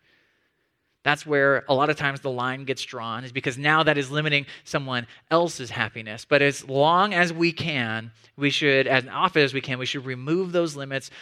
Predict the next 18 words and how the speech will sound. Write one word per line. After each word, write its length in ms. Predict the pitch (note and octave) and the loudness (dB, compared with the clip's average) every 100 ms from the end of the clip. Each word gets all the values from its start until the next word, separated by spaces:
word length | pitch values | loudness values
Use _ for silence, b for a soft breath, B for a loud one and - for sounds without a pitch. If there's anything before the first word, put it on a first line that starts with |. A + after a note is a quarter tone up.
| B | B
so 120 | D3 | -4
that 120 | C#3 | 0
there 140 | C#3 C#3 | 0 0
is 280 | E3+ F3 | 0 0
not 340 | E3+ D#3 D3+ C#3+ B B | 0 2 2 -2 B B
a 100 | B2 | -4
barrier 540 | A#2+ D3 D#3 D#3+ D3+ | 2 2 4 2 0
between 380 | C#3+ C#3 C#3 B2+ | -2 -6 -8 -10
someone 640 | - D#3+ E3 E3+ E3 D#3+ B B | -8 -8 -8 -8 -6 -6 B B
and 160 | C3 B2+ | -4 -2
the 100 | C#3 | -4
ultimate 640 | C#3+ D3 - D3 D3 - b b | -6 -6 -12 -8 -8 -8 b b
good, 440 | C3 C3 A2 G#2+ G#2+ b b | -4 -2 -2 -4 -8 b b
which 220 | B2 - | -14 -8
is 480 | A2+ G#2+ A2+ - - _ _ _ _ _ _ _ | -8 -8 -12 -18 -20 _ _ _ _ _ _ _
to 80 | - | -6
be 80 | D3 | -4
happy. 360 | F#3 E3+ - | -4 -6 -10